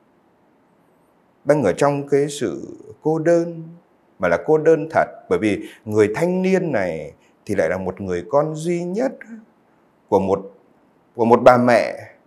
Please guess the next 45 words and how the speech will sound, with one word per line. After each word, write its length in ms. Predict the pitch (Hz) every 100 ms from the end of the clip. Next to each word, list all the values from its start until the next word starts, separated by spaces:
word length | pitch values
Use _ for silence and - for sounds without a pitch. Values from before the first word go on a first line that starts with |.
| _
mà 120 | 120
bà 180 | 104 104
mẹ 260 | 104 107 -
này 200 | 101 92
lại 240 | 90 73
là 120 | 92
một 200 | 92 85 -
bà 160 | 85 80
mẹ 120 | 85 78 98
quá. 260 | 104 110 131 160 180 170 _ _ _ _ _ _ - _
Thành 120 | 113
ra 80 | 143 165
cái 80 |
hình 220 | 202 156 139
ảnh 200 | 110 120
này 300 | 123 113 - -
như 100 | 160
thể 160 | 160 104
diễn 280 | 131 190 214
tả 180 | 120 92
cho 60 | 156
chúng 180 | 180 180
ta 140 | 185 170
thấy 360 | 175 165 180 214 - -
con 200 | 196 202
người 160 | 151 104
trong 180 | 151 160
thế 140 | 185 185
giới, 560 | 170 170 170 180 226 - - - -
ờ, 440 | 92 67 - - - - _ _ _ _
đang 200 | 139 156
phải 160 | 131 90
đối 220 | 98 170
diện 360 | 160 156 104 120
với 360 | 127 135 165 202 - -
rất 180 | 202
nhiều 340 | 147 110 87 82
những 300 | 95 85 101
cái 220 | - 123 123
cơ 100 | 202 190
cực, 180 | 117 107 - - - _ _ _ _ _
những 200 | 101 113
cái 120 | 139 143
thiếu 220 | 143 165 165 -
thốn, 360 | 160 170 170